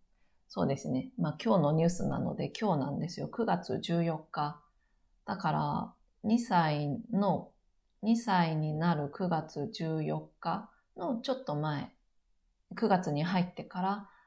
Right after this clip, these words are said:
まあ、この施設、和歌山県、えー、白浜町のアドベンチャーワールド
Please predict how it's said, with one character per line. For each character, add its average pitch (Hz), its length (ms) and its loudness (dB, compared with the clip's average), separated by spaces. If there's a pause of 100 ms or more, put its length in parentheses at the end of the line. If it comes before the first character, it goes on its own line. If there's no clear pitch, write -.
(140)
ま - 80 -6
あ、 - 20 -6
こ 160 200 0
の 151 180 0
施 196 180 -4
設、 156 520 -6 (260)
和 175 100 -4
歌 175 140 2
山 170 280 2
県、 147 320 -4 (180)
え 156 140 -6
ー、 156 40 -8
白 - 220 -4
浜 156 300 0
町 151 240 -8
の 180 260 0
ア 156 40 -2
ド 165 160 0
ベ 202 140 0
ン 214 60 0
チ 214 120 -6
ャ 202 60 -2
ー 196 40 -2
ワ 190 140 2
ー 151 100 0
ル 135 60 -4
ド 147 180 -6